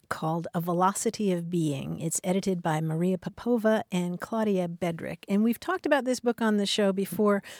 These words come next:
but I just have to talk about it <laughs> again because it's so wonderful. It's this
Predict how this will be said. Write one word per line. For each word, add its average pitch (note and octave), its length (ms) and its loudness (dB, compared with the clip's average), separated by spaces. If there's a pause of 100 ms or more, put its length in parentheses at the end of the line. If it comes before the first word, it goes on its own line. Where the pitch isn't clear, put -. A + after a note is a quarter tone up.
(120)
but G#3+ 180 4 (160)
I A#3+ 100 4
just C#4+ 300 4
have C#4 160 4
to B3 80 4
talk G#3+ 320 0
about G#3 240 4
it G#3 100 4
<laughs> - 0 -
again B3+ 440 6
because A3 340 4
it's A3 160 -2
so A3 500 4 (240)
wonderful. G3+ 800 4
It's F3+ 220 -4
this A3+ 220 2